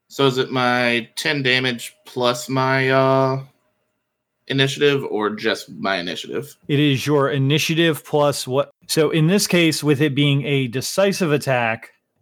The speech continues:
Speaker 2: with, with it being a decisive attack, it is just your, uh, just your initiative.
Speaker 1: Gotcha.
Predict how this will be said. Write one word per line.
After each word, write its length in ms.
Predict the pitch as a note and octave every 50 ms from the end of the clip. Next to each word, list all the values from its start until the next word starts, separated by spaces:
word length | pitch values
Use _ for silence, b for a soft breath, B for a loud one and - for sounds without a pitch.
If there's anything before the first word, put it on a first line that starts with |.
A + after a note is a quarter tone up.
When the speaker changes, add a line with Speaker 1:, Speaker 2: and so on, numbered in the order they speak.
| -
Speaker 2:
with, 200 | D#3 D#3+ F3+ F3+
with 200 | - E3+ E3+ D#3
it 40 | E3
being 340 | C#3 G3 G3+ G3+ F#3+ F#3+ F3+
a 220 | - F3 E3 D#3
decisive 500 | C#3+ D3 C#3 - - E3+ F3 E3+ G#3 G3
attack, 320 | G3+ F#3+ G3+ G3+ F#3+ F#3 - -
it 100 | E3+ D3+
is 280 | D#3 D3 C3 A2 C#3
just 600 | D#3 C3 G#2+ A2+ B2 E3 E3+ F3 - - - -
your, 580 | C#3+ D#3 D#3+ D3+ D3 D3 C#3+ C#3 C#3 C3+ C3+ -
uh, 340 | C#3+ C3 B2+ B2+ B2 B2 -
just 380 | B2+ - C#3+ D3+ C#3+ - -
your 160 | - D3 C3+ B2+
initiative. 560 | A#2+ G#2+ G2 - - G2+ F2+ - - - - _ _ _ _ _ _ _ _ _ _ _ B2+
Speaker 1:
Gotcha. 420 | - E2+ E2+ - - - - -